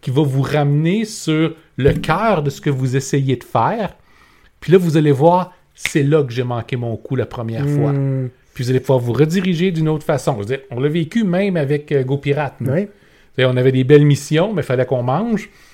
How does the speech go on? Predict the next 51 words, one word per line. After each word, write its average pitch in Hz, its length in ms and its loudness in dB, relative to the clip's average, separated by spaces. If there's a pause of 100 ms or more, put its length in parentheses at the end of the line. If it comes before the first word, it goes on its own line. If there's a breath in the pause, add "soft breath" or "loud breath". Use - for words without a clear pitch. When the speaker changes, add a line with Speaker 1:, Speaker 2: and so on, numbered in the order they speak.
(280 soft breath)
Speaker 1:
Fait - 100 -6
qu'on 147 160 0
Speaker 2:
<laughs> - 20 6
Speaker 1:
s'est 123 760 0 (260)
allé 160 220 4
dans 151 80 4
la 143 100 4
mauvaise, 143 380 6
euh, 147 380 6
direction. 135 680 2 (360 soft breath)
Ça 127 200 2
a 120 40 0
pas 147 120 4
marché. 147 540 2 (380 soft breath)
Puis 131 100 -4
on 123 60 0
s'est 135 120 2
redemandé 131 480 2
qu'est-ce 143 180 0
qu'on 131 160 -2
fait. 165 180 0
Ben, 143 140 -2
faisons-le 151 480 2
pour 147 160 0
nous 139 220 4
autres. - 280 -2 (100)
Et 135 160 2
soudainement, 160 680 2 (120)
pouf, - 340 -2
les 147 160 -2
so-, 151 340 -4
les 135 220 -2
choses 151 180 -6
ont 147 60 -4
commencé 131 300 -4
à - 20 -2
arriver. 110 320 -8
Speaker 2:
Oui. 160 160 0 (640 soft breath)
Et 143 60 -2
ça 175 100 6
me 156 60 4
fait 170 80 6
penser 202 260 2
un 220 60 4
petit 156 120 -2
peu 185 120 2
à 180 100 8
un 151 120 4
concept 151 360 0
d'antifragile, 143 720 2
hein ? 170 140 2